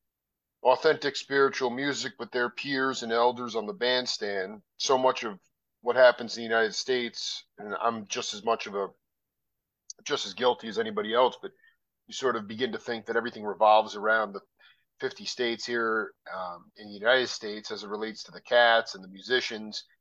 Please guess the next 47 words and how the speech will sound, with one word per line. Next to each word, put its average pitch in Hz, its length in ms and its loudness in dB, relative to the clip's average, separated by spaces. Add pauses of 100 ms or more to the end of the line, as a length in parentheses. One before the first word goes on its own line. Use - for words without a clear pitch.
(560)
Uh, 85 320 -10
once 123 220 -2
you 123 80 -6
get 131 120 4
on 127 200 4
new 123 140 -4
media 127 540 0
and 110 220 -10
you 101 100 -18
catch 113 300 2
somebody's 113 440 -4
attention, 113 520 -4
maybe 107 220 -8
you 104 100 -12
catch 101 300 -2
a 101 60 -14
gaze 110 500 -8
or 98 220 -6 (460)
someone's 107 400 -4
eye, 117 420 8
all 117 180 8
of 104 60 -2
a 107 60 -8
sudden 123 320 0
you're 110 140 -4
like, 104 180 -4
"Oh, 117 160 8
who's 123 220 -4
that 131 280 4
cat?" 104 300 2
And 110 80 -14
then 110 120 -10
you're 110 120 -8
looking 117 260 0
over 113 280 2
and 110 120 -2
they're 107 160 0
in 104 80 -6
some 117 180 -8
other 107 160 -2
part 113 280 4
of 101 40 -6
the 101 60 -6
world 110 420 -4
swinging 117 360 -4
a 101 60 -2
band. 110 480 -2